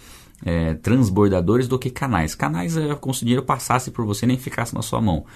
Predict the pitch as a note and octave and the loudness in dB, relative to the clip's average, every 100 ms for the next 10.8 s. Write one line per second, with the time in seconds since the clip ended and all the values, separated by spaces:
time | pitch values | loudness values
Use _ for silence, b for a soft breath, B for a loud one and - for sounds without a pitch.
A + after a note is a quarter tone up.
0 | B B - G2 A2+ - B2 A2 G#2+ G#2+ | B B 0 2 2 2 2 2 0 2
1 | G#2 F2+ F2 G#2+ A2+ A2 G#2 - A2 A#2+ | 2 2 2 0 -2 -2 0 0 0 -2
2 | - - C3+ D#3 - - - - - - | -12 -2 0 -2 -6 -10 -10 -20 -10 -4
3 | F2+ - F2+ D2+ - - B B B G2+ | -4 -2 -2 -2 -4 -16 B B B 0
4 | G2+ A2+ G#2+ - G#2 A2 G#2 G#2 - F#2+ | 0 0 -2 0 0 0 2 0 0 -2
5 | F#2 D#3 E3 - - _ - - - - | -2 -4 -8 -18 -20 _ -20 -20 -20 -6
6 | E2+ F#2+ F2+ F2 E2 F2+ F2 F#2 G#2+ C3 | -4 -2 -2 -2 -2 0 2 4 4 2
7 | - E2+ E2 D#2 E2 C3+ - F2+ E3+ - | 0 0 2 2 2 0 -2 -4 -4 -6
8 | - E2+ D#2+ E2+ E2+ E2+ D#2+ E2 F2+ D#2+ | -4 -2 0 -2 -2 -2 -2 -2 0 0
9 | C#2 E2 F2+ F2+ D#2 E2 D#2+ D#2+ E2 E2 | 0 0 0 0 0 0 0 0 0 2
10 | F#2+ G2+ F2+ - E2 - G#2 | 2 0 -2 -2 -2 -2 -6